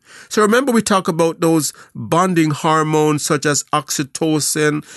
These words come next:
and we talk about the feel-good hormones of dopamine and serotonin and those other hormones that we talked about when we looked at the scientific basis for a soul tie. Well,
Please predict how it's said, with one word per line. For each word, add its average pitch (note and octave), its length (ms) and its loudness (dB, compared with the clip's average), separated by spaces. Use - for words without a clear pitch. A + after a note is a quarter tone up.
and D3+ 140 0
we D#3+ 100 2
talk E3 320 0
about D3+ 440 -2
the D3 100 2
feel-good D3+ 600 0
hormones D3 800 0
of D3 200 -2
dopamine D3 880 0
and C#3 120 0
serotonin D3 840 -2
and C#3+ 200 0
those D3 400 0
other D3+ 280 0
hormones D3 460 0
that C#3 240 -2
we C#3+ 100 -2
talked C#3 380 -4
about C3+ 420 -2
when D3 200 0
we D3 120 4
looked D3+ 240 2
at B2 100 0
the C3+ 60 -2
scientific C#3 720 -2
basis C#3 600 0
for D3+ 520 0
a C#3+ 100 -2
soul G3 340 2
tie. C#3+ 320 -4
Well, G#3 460 0